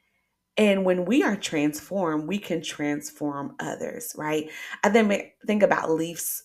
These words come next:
story of how he was, um, abused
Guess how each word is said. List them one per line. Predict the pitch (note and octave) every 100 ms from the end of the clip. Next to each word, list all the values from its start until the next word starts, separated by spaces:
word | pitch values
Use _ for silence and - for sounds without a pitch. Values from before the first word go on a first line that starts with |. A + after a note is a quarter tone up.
| -
story | - D#3+ D#3 D3+ D#3 D3+ D#3 _ _ _ _ _ _ _ _ - -
of | E3+
how | E3 C#3+
he | D3+ E3 D#3
was, | D#3 D3 C#3+ - - _ _ - - _ -
um, | D#3+ D3+ D3 D3 D3 -
abused | D#3+ F#3+ F3 D#3 C#3+ D3 D3+ - -